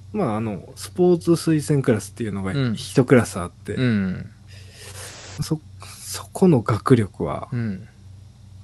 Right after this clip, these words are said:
Speaker 1: まあ、これ聞いたらわかると思うけど、
Speaker 2: うん。
Speaker 1: 海さんに、
Speaker 2: うん。
Speaker 1: 一番わかりやすいのは、
Speaker 2: うん。
Speaker 1: 僕クラスで、
Speaker 2: うん。
Speaker 1: 十番ぐらいに入ってる。
Speaker 2: やばいやん。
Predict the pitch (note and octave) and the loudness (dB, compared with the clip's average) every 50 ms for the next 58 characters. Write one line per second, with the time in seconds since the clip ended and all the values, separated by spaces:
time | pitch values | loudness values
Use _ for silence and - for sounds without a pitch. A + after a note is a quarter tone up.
0 | - - - - - - - - - - - - - - C3+ B2+ A2+ G#2 G2 - | -20 -20 -20 -20 -20 -20 -20 -20 -20 -20 -20 -20 -6 0 2 2 4 2 0 -2
1 | - - C4 D#4 F4 - - F#4 A#3 - A2 G#2+ G#2 G#2+ A2 G2+ - G2+ F#2 F#2+ | 4 8 10 10 10 10 8 8 8 8 8 6 6 4 2 0 0 -2 -4 -2
2 | F#2+ F#2 F#2 F#2+ F2+ G2 G2+ F#2 E2+ B2+ B2 A2+ G#2+ G2+ - - - B2+ A#2 A2 | -4 -6 -4 -2 -2 0 0 0 0 -2 -2 -2 -4 -6 -8 -4 0 0 2 2
3 | G#2 - F#2+ F2+ F#2 G2 G#2 G2+ G2+ - - C#3 B2 A2 G#2 C#3+ C3+ D3 B2+ B2 | 0 -2 -4 -2 0 0 0 0 -2 -2 -4 -4 -4 -2 -2 2 4 6 8 8
4 | B2 A#2 A2 B2+ B2 A#2+ A2+ - - G2+ G2 G2 G2+ G2 F#2 F#2 - C3+ B2 A#2 | 8 8 8 8 8 8 8 6 2 -2 0 0 0 0 0 -2 -2 -4 -4 -4
5 | G#2+ G#2 - - - - - - - - - - - - - B2+ C#3 D3 - - | -6 -8 -10 -14 -16 -20 -20 -20 -20 -20 -20 -20 -20 -10 -2 0 0 0 0 -6
6 | - - - - C#4+ C#4 A#3+ D#3+ - - A2+ G#2 A#2 A#2 A2+ A2 - - C#3+ B2+ | -12 -8 2 4 8 8 8 8 6 0 -2 -2 -2 -2 -2 -4 -6 -6 -6 -6
7 | A#2+ A2+ A2 G#2 G2 - - - - - - - - - - - - - - - | -6 -6 -8 -10 -14 -16 -20 -20 -20 -20 -20 -20 -20 -20 -20 -20 -20 -20 -20 -20
8 | - - - D#3 F3+ F3+ F3+ F3+ F3+ F3+ F3 E3+ E3 E3+ F3 E3+ E3 E3 D#3+ D3+ | -16 -2 4 4 6 8 8 8 8 8 6 6 6 4 4 4 2 2 0 0
9 | D3 C#3 C3+ C3+ C3 B2+ C3 C3 C3 C3+ G#2+ G#2 F#2+ - - A2 - B3+ A#3 A3 | -2 0 4 4 6 6 6 6 6 6 6 4 0 -2 -4 8 10 12 12 12
10 | F3+ A#3+ G#3+ F#3 - A3+ A#3+ B3 G3+ E3+ D#3 C#3+ B2+ A2+ - - | 12 10 8 10 10 10 10 10 8 8 8 8 8 6 2 -2